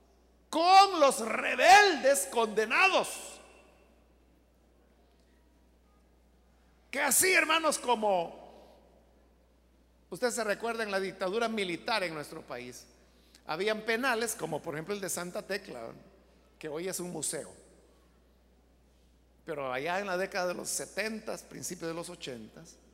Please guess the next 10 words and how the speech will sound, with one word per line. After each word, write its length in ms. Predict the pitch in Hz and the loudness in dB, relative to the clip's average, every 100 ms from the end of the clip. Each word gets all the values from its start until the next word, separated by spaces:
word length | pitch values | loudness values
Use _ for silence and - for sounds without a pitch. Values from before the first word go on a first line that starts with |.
| _ _ _ _ _ _ _ _ | _ _ _ _ _ _ _ _
ese 140 | 143 160 | -12 -6
era 80 | 190 | -6
un 80 | 214 | -2
penal, 440 | 220 202 247 185 - - - - - | -4 -2 -4 -6 -14 -20 -20 -20 -14
pero 180 | 202 175 | -6 -4
ahí 320 | 185 262 262 | -4 -6 -10
solamente 920 | - - 220 220 226 202 190 190 196 202 | -8 -6 -4 -4 -4 -6 -8 -10 -12 -12
había 420 | 165 170 139 190 - - _ _ _ _ _ _ _ _ _ - | -12 -10 -12 -12 -20 -20 _ _ _ _ _ _ _ _ _ -12
presos 320 | 151 147 147 | -10 -10 -12
políticos. 840 | - 151 180 - - - - - | -12 -12 -12 -16 -20 -20 -20 -20